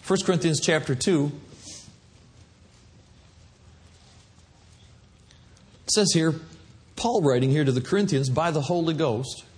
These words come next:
or you could say God talking to the church at Corinth. He said, "And I, brethren, when I came to you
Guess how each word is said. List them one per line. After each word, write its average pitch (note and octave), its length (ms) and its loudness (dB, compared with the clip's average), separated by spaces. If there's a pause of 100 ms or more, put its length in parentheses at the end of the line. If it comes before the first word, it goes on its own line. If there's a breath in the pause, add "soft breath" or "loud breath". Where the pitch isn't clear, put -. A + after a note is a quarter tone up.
(120)
or B2 60 -4
you C3 40 -4
could B2+ 160 -4
say C#3 140 -2
God C3 280 0
talking D3 300 -2
to A#2 60 -2
the A2+ 100 -6
church C3 300 -4
at - 80 -18
Corinth. C3+ 360 -4 (460 loud breath)
He B3+ 80 2
said, G#3 220 2
"And G#3 100 2
I, A#3+ 120 4
brethren, E3+ 360 2
when E3+ 140 0
I E3 60 0
came G3 260 2
to B2+ 120 2
you C3+ 200 0